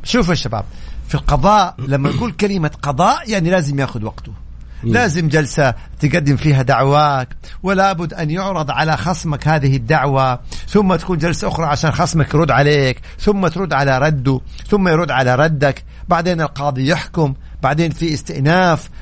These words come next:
Speaker 1: والمستئناف هل ينظر قضايا ويحدد جلسات أو يؤيد الحكم. هذا في العالم كله، ما في قضاء معناها لابد إنه يكون تحقق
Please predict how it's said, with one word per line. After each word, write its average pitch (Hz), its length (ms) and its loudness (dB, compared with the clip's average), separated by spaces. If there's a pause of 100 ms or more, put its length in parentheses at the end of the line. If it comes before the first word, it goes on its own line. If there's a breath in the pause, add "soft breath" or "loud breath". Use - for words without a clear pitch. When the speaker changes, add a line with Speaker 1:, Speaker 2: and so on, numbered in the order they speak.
Speaker 1:
والمستئناف 156 720 0
هل 160 100 2
ينظر 160 320 0
قضايا 143 540 2 (180)
ويحدد 139 360 -2
جلسات 151 540 2 (120)
أو 180 80 0
يؤيد 160 460 -4
الحكم. 160 480 -4 (240 loud breath)
هذا 262 280 0
في 165 100 -4
العالم 151 420 2 (100)
كله، 127 360 2 (580 soft breath)
ما 233 200 2
في 170 200 -2
قضاء 190 600 2 (220 soft breath)
معناها 170 500 0
لابد 165 420 -2
إنه 143 260 -4
يكون 180 320 -4
تحقق 190 680 -2